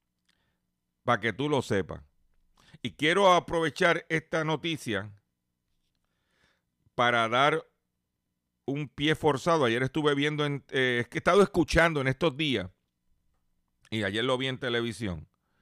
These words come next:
a nuestro representante en la Junta de Gobierno de la Autoridad de Energía Eléctrica, diciendo que con, ante el aumento de Luma,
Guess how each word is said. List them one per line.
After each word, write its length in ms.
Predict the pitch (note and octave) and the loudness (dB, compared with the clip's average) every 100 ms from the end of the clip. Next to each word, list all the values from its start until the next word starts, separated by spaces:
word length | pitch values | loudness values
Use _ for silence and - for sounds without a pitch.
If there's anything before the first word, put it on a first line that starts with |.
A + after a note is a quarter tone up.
| _ _ _ _ | _ _ _ _
a 140 | A#2 | -2
nuestro 300 | B2 A#2+ A#2+ | 0 2 0
representante 1120 | A2+ A2+ A#2+ A2 A2 G2+ - D#3+ C3+ - E2+ E2 _ _ _ _ _ _ _ _ - | 0 0 -2 -2 -2 0 2 2 2 -4 -16 -18 _ _ _ _ _ _ _ _ -4
en 380 | A#2+ A#2 G#2+ G#2 | -2 0 -2 -2
la 140 | G#2 | 0
Junta 360 | A#2+ C#3+ D#3 D3+ | 0 0 0 0
de 100 | C#3+ | 2
Gobierno 500 | C3 B2+ C#3 C#3+ C3+ | 2 2 0 -2 0
de 80 | A2+ | 0
la 120 | G#2+ | 0
Autoridad 420 | - G2+ F#2 A2 | -2 -4 0 0
de 60 | C#3+ | 0
Energía 340 | C3+ A2 A#2+ | 0 0 0
Eléctrica, 580 | A2 G#2+ - - - - _ _ _ _ _ _ _ _ _ _ _ _ _ - | 0 -4 -8 -18 -20 -20 _ _ _ _ _ _ _ _ _ _ _ _ _ -6
diciendo 760 | E3 - G3+ F3+ C3+ A2 C3+ - _ _ _ _ _ _ _ _ _ _ _ _ _ _ _ - | -4 -2 2 2 2 0 -2 -12 _ _ _ _ _ _ _ _ _ _ _ _ _ _ _ 0
que 440 | E3 F3 C#3 - _ _ _ _ _ _ _ _ _ _ _ _ _ _ - - | 6 6 6 2 _ _ _ _ _ _ _ _ _ _ _ _ _ _ -20 -6
con, 200 | B2 A#2 | -4 -2
ante 220 | A2+ A2+ | -2 -2
el 60 | |
aumento 440 | G#2+ A2 C#3+ F3 F3 | -2 -2 -2 0 2
de 100 | F3 | 4
Luma, 420 | F3+ C#3+ A#2 | 2 2 -2